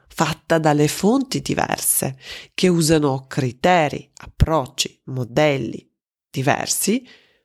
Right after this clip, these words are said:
per forza ti sentirai bloccata,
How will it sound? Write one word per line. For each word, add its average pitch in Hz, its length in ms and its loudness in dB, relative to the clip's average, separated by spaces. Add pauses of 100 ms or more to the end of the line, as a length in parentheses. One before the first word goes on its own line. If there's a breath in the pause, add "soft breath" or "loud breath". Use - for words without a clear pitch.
per 160 160 0
forza 190 800 0 (220)
ti 143 100 -2
sentirai 139 540 -2
bloccata, 131 960 -2